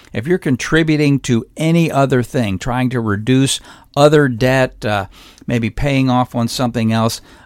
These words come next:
um, try to not do that until you get that thousand dollars in there. Well, how do you do that if it seems that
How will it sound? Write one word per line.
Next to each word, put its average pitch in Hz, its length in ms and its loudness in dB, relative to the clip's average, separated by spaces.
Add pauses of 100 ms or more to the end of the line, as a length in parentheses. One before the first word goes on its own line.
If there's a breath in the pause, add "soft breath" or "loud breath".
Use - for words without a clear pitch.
um, 104 380 -4 (260 loud breath)
try 143 240 0
to 120 400 -2 (140)
not 131 420 2
do 160 220 6
that 151 340 2
until 135 340 -2
you 123 180 0
get 120 220 -2
that 117 300 -2
thousand 110 640 -2 (100)
dollars 104 540 -2
in 113 200 2
there. 80 220 -8 (720)
Well, 120 80 -4
how 156 100 -4
do 226 80 0
you 214 80 2
do 190 200 2
that 110 220 -2
if 117 120 -6
it 113 120 -2
seems 151 420 0
that 127 280 0